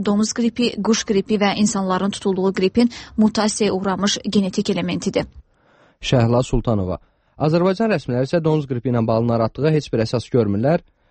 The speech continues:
Speaker 2: Səbəblərdən biri budur ki, Azərbaycanda son illərdə donuzların sayı onsuz da azalıb. Məsələn, rəsmi statistikaya görə Azərbaycan S S R-nin tərkibindən çıxmağından başlayaraq ölkədəki donuzların sayı on dəfə azalıb. Səksən altıncı ildəki iki yüz iyirmi dörd min donuzdan bu gün Azərbaycanda ancaq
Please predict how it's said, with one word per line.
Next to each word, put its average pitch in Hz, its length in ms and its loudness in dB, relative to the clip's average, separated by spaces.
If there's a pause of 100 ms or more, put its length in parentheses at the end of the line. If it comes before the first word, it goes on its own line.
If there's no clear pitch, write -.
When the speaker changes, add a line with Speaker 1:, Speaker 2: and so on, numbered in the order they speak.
(120)
Speaker 2:
Səbəblərdən 151 560 2
biri 113 200 -2
budur 113 180 -6
ki, 196 80 4
Azərbaycanda 156 580 2
son 180 240 0
illərdə 139 400 2 (200)
donuzların 135 440 2
sayı 127 300 2
onsuz 131 280 -2
da 107 60 2
azalıb. 90 340 -2
Məsələn, 151 360 2
rəsmi 151 260 0
statistikaya 101 480 0
görə 165 220 4 (340)
Azərbaycan 175 540 2
S - 80 -6
S - 80 0
R-nin 175 160 2
tərkibindən 139 560 -2
çıxmağından 113 680 0
başlayaraq 151 520 0
ölkədəki 156 440 2
donuzların 139 380 2
sayı 147 360 2 (260)
on 185 260 4
dəfə 135 300 -2
azalıb. 98 380 -6
Səksən 139 340 0
altıncı 143 400 0
ildəki 123 420 0
iki - 180 -2
yüz 156 200 2
iyirmi 127 240 4
dörd 123 180 2
min 101 180 0
donuzdan 151 440 2
bu 185 60 -2
gün 160 120 0
Azərbaycanda 117 600 0
ancaq 160 300 2